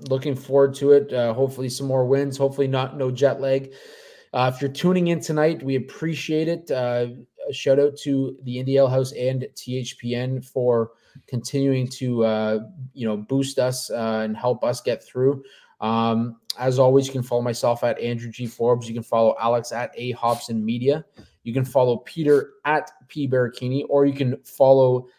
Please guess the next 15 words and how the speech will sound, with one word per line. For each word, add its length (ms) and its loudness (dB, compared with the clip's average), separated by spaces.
the 100 -2
show 380 4
at 180 0
Sticks 380 -4
in 100 -4
the 80 -4
Six 320 -8
Pod. 340 2
That's 220 -2
S 180 -6
T 120 -4
I 140 2
X 340 -2
I 180 -2
N 260 -2